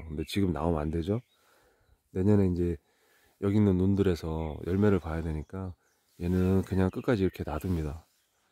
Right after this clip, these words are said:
끝부분 안 잘라주는 거예요. 끝부분 잘라주는 거는 도장지를 고의로 일부러 만들 때만 끝부분을 잘라주는 거예요. 끝순 정리를. 아, 막 꼬고 있네요.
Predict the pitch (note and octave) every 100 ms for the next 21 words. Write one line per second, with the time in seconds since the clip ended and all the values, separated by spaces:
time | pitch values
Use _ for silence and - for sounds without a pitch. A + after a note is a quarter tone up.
0 | _ - - C3+ D#3 D3 E2+ D#2+ G#2 G2+
1 | F2 E2+ D#2 D2+ - C3+ D3 C3+ F#2 G2
2 | G2 G2 F#2 F#2 A2 F#2+ G2+ A2 G2+ F#2+
3 | - G#2 G#2 F#2 E2 E2+ D#2 D#2 - _
4 | _ - G2 G2+ F2 D#2 F2+ G#2+ - F2+
5 | E2 F2 B2+ C3 A2+ F#2 E2 E2+ D#2+ D2
6 | D2 - A2+ G#2+ F2+ D#2 D2 G2 A#2+ _
7 | _ _ _ _ - _ _ _ _ _
8 | _ _ _ _ _ _ _ _ _ _
9 | _ _ _ _ _ - F#2+ E2 D#2+ -
10 | - F2 - C3 C3 G#2+ E2 D#2+